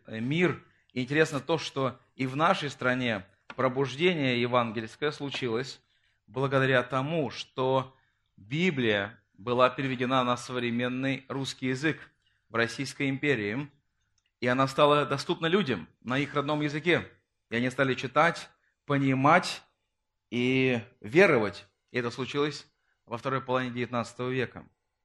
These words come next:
Библия всегда была в основе всякого духовного пробуждения, которое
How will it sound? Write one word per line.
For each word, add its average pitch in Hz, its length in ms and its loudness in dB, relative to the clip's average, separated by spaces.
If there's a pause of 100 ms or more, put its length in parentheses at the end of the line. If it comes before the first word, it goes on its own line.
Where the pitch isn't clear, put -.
(640)
Библия 143 400 0
всегда 139 300 2
была 123 420 2 (180)
в 110 100 -4
основе 120 420 -2
всякого 135 520 -2
духовного 123 560 -2
пробуждения, 113 720 -6
которое 117 560 -6